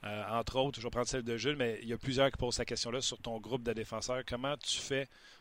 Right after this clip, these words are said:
pour gérer les minutes de cinq gars qui ont touché à la Ligue nationale de hockey, cinq gars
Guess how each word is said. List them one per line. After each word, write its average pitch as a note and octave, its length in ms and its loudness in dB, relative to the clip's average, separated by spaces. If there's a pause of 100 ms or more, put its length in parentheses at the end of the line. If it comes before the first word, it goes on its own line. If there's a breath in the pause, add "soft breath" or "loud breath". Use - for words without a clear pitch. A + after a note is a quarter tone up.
(140 soft breath)
pour A2 180 0
gérer B2 360 6
les C3 160 2
minutes B2+ 560 -6 (400)
de A2+ 260 2
cinq B2+ 340 2
gars C3+ 140 2
qui B2 120 -6
ont A2+ 100 -6
touché - 320 2
à B2+ 60 6
la A#2 100 2
Ligue A#2 100 -2
nationale A2 340 -2
de A2+ 60 -2
hockey, A2 240 -2
cinq A#2 300 -2
gars C3 200 0